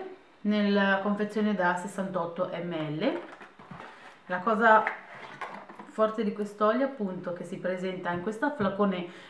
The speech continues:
gigante, ehm, che ha il suo pennellino all'interno, e, eh, oppure si può prendere con questa pompetta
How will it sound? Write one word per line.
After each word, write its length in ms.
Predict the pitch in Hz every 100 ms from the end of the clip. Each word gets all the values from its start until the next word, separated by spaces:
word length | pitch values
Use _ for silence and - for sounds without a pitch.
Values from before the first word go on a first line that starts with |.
| -
gigante, 1000 | 165 175 208 208 190 190 190 233 330 - - - - -
ehm, 760 | 170 160 156 143 135 135 - -
che 100 | 175
ha 40 |
il 60 | 175
suo 160 | 196
pennellino 880 | 190 202 202 180 170 165 208 320 -
all'interno, 880 | - 170 175 170 160 160 165 233 262 - - - - - _
e, 300 | 233 247 254
eh, 460 | 233 220 202 196 190
oppure 720 | 269 269 269 262 285 330 311 -
si 180 | - 208
può 160 | 262
prendere 500 | 240 208 202 208 214
con 540 | - 185 185 185 180 180
questa 380 | 170 170 - 160
pompetta 840 | - 165 156 147 135 - 151